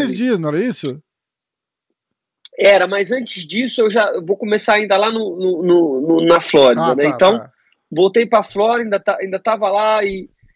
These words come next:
Speaker 2: e naquela, "Vamos pro Brasil, não vamos, vamos pro Brasil, não vamos." Aí eu acabei comprando uma passagem, né? E nessa, só que nessa também eu não tava totalmente sem treinar, porque eu tava, sei lá, dois, três dias descansando, aí na terça-feira eu ia fazer a ferro, entendeu? Aí, numa doideira,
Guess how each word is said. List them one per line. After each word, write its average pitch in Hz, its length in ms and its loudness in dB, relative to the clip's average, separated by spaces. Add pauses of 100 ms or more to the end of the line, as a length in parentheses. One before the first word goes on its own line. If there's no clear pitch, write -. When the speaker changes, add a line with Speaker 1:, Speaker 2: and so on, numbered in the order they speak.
(160)
Speaker 2:
e 175 100 -4
naquela, 185 380 0
"Vamos 214 180 -6
pro 226 100 -8
Brasil, 196 420 0
não 202 160 -2
vamos, 214 280 0
vamos 208 160 0
pro 208 100 -2
Brasil, 190 340 0
não 208 160 0
vamos." 214 300 2
Aí 233 60 6
eu 240 80 8
acabei 233 300 0
comprando 226 440 -2
uma 220 100 0
passagem, 165 600 0
né? 147 160 -4 (800)
E 156 100 0
nessa, 202 340 4
só 240 200 2
que 269 100 -2
nessa 247 300 2
também 202 400 -2
eu 233 80 0
não 202 80 -2
tava 240 200 -4
totalmente 220 640 -2
sem 220 180 -2
treinar, 175 460 4
porque 196 420 2 (540)
eu 156 100 2
tava, 202 240 4
sei 220 180 2
lá, 151 200 2
dois, 175 400 0
três 208 220 -4
dias 190 160 -6
descansando, 220 440 0
aí 220 80 4
na 214 120 0
terça-feira 214 500 2
eu 208 60 4
ia 214 80 2
fazer 208 240 0
a 196 40 -4
ferro, 127 520 0 (360)
entendeu? 160 280 4
Aí, 202 100 6
numa 170 340 2
doideira, 233 560 4